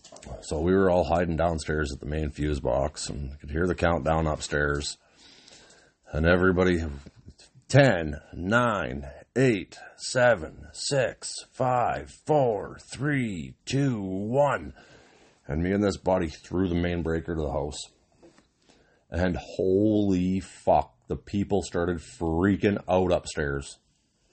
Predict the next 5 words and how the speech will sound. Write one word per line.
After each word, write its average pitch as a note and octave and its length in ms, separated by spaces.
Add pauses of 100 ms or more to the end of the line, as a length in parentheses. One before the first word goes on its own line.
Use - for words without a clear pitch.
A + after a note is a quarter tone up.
(960)
Absolutely A#2 560
incredible. D2+ 420 (2500)
Probably C#3 480
the B2+ 120
highlight F#2 760